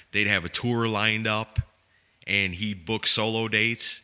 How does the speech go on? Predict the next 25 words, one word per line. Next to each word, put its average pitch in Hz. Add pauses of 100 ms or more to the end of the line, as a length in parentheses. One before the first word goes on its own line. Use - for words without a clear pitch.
(100)
and 110
they'd 107
go, 107
"Wait 151
a 104
minute, 135
you 180
can't 131
have 85
a 85
solo 101
date. 139
That's 139
the -
same 147
night 147
we're 131
playing 147
in 143
this 175
town." 92
And 90
he'd 87
be 92
like, 90